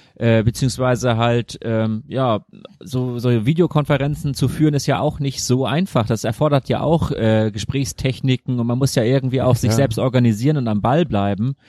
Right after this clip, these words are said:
Speaker 1: Und das Ganze natürlich vom heimischen, äh, Schreibtisch aus ist natürlich nochmal schwieriger, weil in der Schule ist natürlich dann das
Speaker 2: Ja, die
Speaker 1: Lernumfeld
Speaker 2: Ablenkungen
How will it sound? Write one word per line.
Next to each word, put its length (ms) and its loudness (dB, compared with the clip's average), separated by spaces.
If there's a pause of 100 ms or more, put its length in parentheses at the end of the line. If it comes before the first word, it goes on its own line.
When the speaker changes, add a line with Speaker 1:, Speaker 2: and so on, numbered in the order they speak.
(480)
Speaker 1:
Und 140 0
das 160 2
Ganze 240 0
natürlich 340 -2
vom 220 0
heimischen, 800 0
äh, 500 2
Schreibtisch 560 -4
aus 360 -2
ist 100 -6
natürlich 240 0
nochmal 220 2
schwieriger, 480 0
weil 80 2
in 60 2
der 80 4
Schule 580 0
ist 320 -8
natürlich 400 -2
dann 480 -2 (1040)
das 180 0
Speaker 2:
Ja, 60 -10
die 40 2
Speaker 1:
Lernumfeld 320 2
Speaker 2:
Ablenkungen 240 4